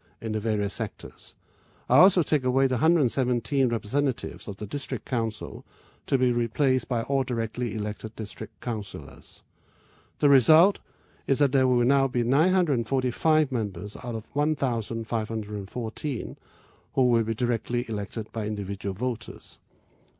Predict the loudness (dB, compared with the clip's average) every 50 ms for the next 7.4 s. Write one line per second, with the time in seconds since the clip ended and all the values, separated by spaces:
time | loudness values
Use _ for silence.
0 | _ -6 -2 0 2 4 6 6 8 8 6 6 4 2 2 2 0 0 0 0
1 | -2 -2 0 0 2 2 0 -2 -4 -6 -8 -10 _ _ _ _ _ _ _ _
2 | 0 4 6 6 8 6 6 4 2 2 0 -2 0 2 2 2 2 0 0 4
3 | 4 6 6 6 4 2 0 -4 -4 -6 -6 -6 -4 -2 -2 -2 -2 -2 -4 -6
4 | -6 -6 -6 -8 -10 -14 _ _ _ _ _ _ _ 0 2 2 4 2 4 2
5 | 2 0 0 -4 -6 -4 -2 -2 0 0 -2 -4 -6 -8 -6 0 2 2 4 4
6 | 4 4 2 2 0 0 0 -2 -2 -2 -4 -6 -8 -6 -6 -6 -4 -4 -4 -6
7 | -6 -4 -2 -2 -2 -2 -4 -8